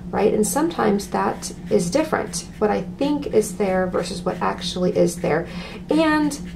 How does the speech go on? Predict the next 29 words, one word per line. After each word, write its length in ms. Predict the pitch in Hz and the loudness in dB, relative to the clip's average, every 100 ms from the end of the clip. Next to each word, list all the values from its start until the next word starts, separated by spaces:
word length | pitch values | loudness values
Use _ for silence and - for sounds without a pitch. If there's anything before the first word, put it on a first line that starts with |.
| - - - - - - - - - - | -14 -16 -16 -14 -14 -14 -14 -10 -10 -2
I 100 | 240 | -2
think 240 | 233 262 | 4 2
sometimes 440 | - 247 214 220 196 | 4 0 4 4 4
it's 160 | 175 | 2
easy 260 | - 180 175 | 2 2 0
to 180 | - 185 | 0 2
eliminate 500 | 170 170 185 175 175 | 4 4 4 0 -2
things 340 | 170 175 175 | 0 2 2
to 140 | - 185 | -2 -6
create 440 | - - 190 202 | -4 0 2 2
a 60 | 180 | 0
painting 480 | - 190 190 185 | 0 0 2 4
that 260 | 175 165 - | 4 2 2
is 160 | 175 180 | 0 0
not 200 | 185 - | 0 0
so 180 | 196 | -2
cluttered. 440 | 180 - 180 196 202 | -2 0 0 2 0
I 120 | 196 | 4
know 160 | 208 202 | 6 6
I 100 | 185 | 4
certainly 420 | - 196 196 185 | 0 -2 2 2
do 140 | 170 | 4
that 160 | 170 175 | 4 2
a 60 | |
lot. 260 | 175 185 - | 2 2 0
That 160 | 196 185 | 0 0
is 140 | 180 | 0
the 160 | 175 180 | -2 0
artist 560 | 190 190 185 - - | 0 0 0 -2 -8